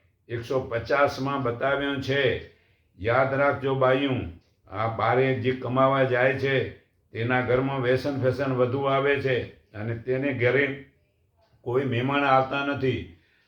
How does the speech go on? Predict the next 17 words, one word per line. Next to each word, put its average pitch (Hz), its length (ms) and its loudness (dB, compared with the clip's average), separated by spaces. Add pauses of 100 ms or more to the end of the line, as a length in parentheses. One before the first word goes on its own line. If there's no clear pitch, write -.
(160)
વાન 123 480 -2
પ્રસાદના 131 840 2
ખાસ 127 560 -2
નિયમ, 127 500 -2 (680)
ચર્મ 139 440 2
કે 135 200 -4
વૃક્ષ, 107 320 -6 (520)
વૃક્ષ 117 480 -6
છાલના 139 760 0 (300)
વસ્ત્રો 117 460 2
પહેરવા, 131 680 0 (200)
સવાર 127 480 0
સાંજ 135 380 -4
સ્નાન 131 440 -4
કરવું, 131 500 -2 (380)
જટા 117 440 2
મૂછ 127 340 -2